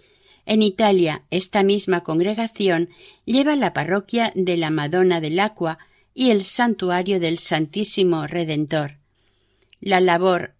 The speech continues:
de los oblatos en Quito y el Ecuador está muy reconocida entre la sociedad, especialmente entre los fieles católicos.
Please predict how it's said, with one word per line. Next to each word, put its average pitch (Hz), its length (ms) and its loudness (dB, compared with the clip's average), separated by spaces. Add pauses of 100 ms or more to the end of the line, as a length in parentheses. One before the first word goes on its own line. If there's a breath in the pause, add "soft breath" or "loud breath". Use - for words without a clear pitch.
de 208 200 0
los 196 240 0
oblatos 185 560 -2
en 170 160 2
Quito 185 460 -2
y 180 180 -2
el 165 100 0
Ecuador 180 540 -4 (400 soft breath)
está 240 320 -2
muy 269 220 2
reconocida 175 880 -4
entre 160 240 -4
la 165 160 -2
sociedad, 175 640 -4 (400 soft breath)
especialmente 185 1120 0
entre 180 460 2
los 160 180 -4
fieles 165 480 -2
católicos. 143 920 -6